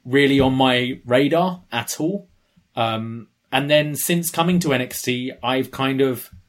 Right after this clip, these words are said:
liked what I've seen. And if we're building up a new big monster guy, like, like kind of what they did, I guess the last example in N X T would be, uh,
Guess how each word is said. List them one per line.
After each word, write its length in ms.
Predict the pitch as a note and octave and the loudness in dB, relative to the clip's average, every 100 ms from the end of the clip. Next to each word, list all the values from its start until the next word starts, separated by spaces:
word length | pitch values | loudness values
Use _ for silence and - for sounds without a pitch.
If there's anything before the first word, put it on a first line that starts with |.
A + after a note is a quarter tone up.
| _ _ _ _ _ | _ _ _ _ _
liked 400 | C3 D3 D3+ - | 2 4 2 -4
what 160 | C3+ C3+ | -2 -2
I've 160 | A#2 | -2
seen. 360 | - F#3 D3 C3 | 0 0 0 -4
And 100 | C3+ | -6
if 140 | B2 | -2
we're 120 | D3 | -2
building 360 | C3+ D#3 D#3+ D3 | 2 4 4 2
up 160 | C#3 C#3 | 0 -2
a 60 | |
new 440 | B2+ C3 B2+ A#2+ - _ _ _ _ _ _ | 0 2 2 0 -4 _ _ _ _ _ _
big 320 | D3 C#3 - - _ | 2 2 -2 -16 _
monster 680 | C3 C#3 C3+ - C3 A#2 - - _ | 2 2 2 2 4 2 -2 -20 _
guy, 460 | - A#2+ A2+ G#2+ F#2+ - | 2 4 4 0 -8 -2
like, 400 | A#2 A#2 A2+ - A#2 | 2 2 0 -12 -4
like 180 | A#2 | -4
kind 220 | - A#2+ B2 | 0 0 0
of 60 | |
what 140 | A#2+ G#2+ | 0 0
they 120 | A#2+ | 0
did, 180 | B2 A#2 | 2 2
I 80 | |
guess 220 | A2+ A#2 - | 2 0 0
the 80 | |
last 260 | A#2 A2+ A#2 | 2 2 0
example 380 | A2 A#2 A2+ B2 | -2 -2 -2 -2
in 80 | A2+ | -4
N 80 | |
X 140 | A2+ - | -6 -6
T 120 | A#2+ | -6
would 120 | A2+ | -4
be, 140 | A#2+ A#2 | -2 0
uh, 200 | A2 | -2